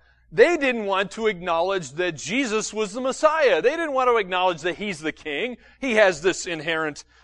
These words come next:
authority. They didn't want to even acknowledge the Messiah's forerunner,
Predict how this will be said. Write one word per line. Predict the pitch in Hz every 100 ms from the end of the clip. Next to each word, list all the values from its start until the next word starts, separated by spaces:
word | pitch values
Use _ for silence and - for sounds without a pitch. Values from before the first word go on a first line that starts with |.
| - -
authority. | - 165 147 143 175 247
They | 202 294
didn't | 339 311
want | 254 247 202
to | - 254
even | 262 262
acknowledge | 262 220 262 285 277 196
the | 262
Messiah's | 269 - 269 285 294 -
forerunner, | - - 302 339 277 202 160 104